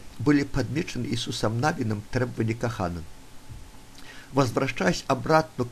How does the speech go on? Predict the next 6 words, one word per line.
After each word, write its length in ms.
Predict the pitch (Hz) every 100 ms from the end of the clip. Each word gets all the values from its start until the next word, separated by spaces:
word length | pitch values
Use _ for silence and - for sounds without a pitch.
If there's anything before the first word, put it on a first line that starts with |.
| -
конфликту 720 | 151 135 - 156 127 - 113
между 400 | 117 127 117 120
Авимелехом 720 | 123 120 120 131 127 - 110 -
и 60 | 123
Авраамом, 580 | 113 127 156 - 92 87 - - - -
видим, 460 | 131 143 107 113